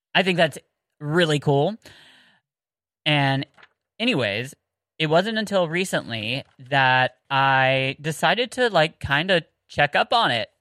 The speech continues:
just because I've been studying astrology a little bit. I've been trying to learn how to, um, read, um, birth charts and stuff.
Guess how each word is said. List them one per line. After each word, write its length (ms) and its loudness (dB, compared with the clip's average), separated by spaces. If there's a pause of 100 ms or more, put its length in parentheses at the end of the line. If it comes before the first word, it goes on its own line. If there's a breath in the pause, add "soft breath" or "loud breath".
(140)
just 240 -2
because 360 0
I've 300 0
been 160 -8
studying 600 -2
astrology 640 -2
a 80 -4
little 220 -2
bit. 160 0
I've 120 4
been 120 -4
trying 300 -2
to 240 -10
learn 260 -2
how 220 -2
to, 300 -10
um, 360 -6 (440 soft breath)
read, 720 -4 (520)
um, 320 -4
birth 240 -4
charts 320 -2
and 120 -8
stuff. 300 -2